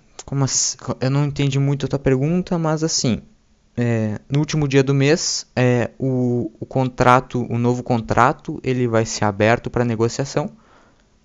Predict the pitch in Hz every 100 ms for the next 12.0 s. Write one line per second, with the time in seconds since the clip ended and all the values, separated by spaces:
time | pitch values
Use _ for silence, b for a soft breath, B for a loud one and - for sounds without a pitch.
0 | - 147 156 165 - 151 151 147 147 151
1 | 156 139 - 175 175 180 - 147 143 139
2 | - 143 131 139 151 180 - 175 147 143
3 | 139 139 139 - 156 170 160 - 147 143
4 | - 143 147 - 131 - - - _ _
5 | _ _ - 113 110 113 113 120 117 117
6 | 117 117 117 113 117 123 165 185 B B
7 | B B 139 131 135 127 127 127 - 127
8 | 123 120 120 123 127 131 131 123 127 -
9 | 123 127 123 123 - 135 104 87 - _
10 | - 135 143 151 147 151 143 147 147 143
11 | 135 113 123 117 117 120 95 87 - -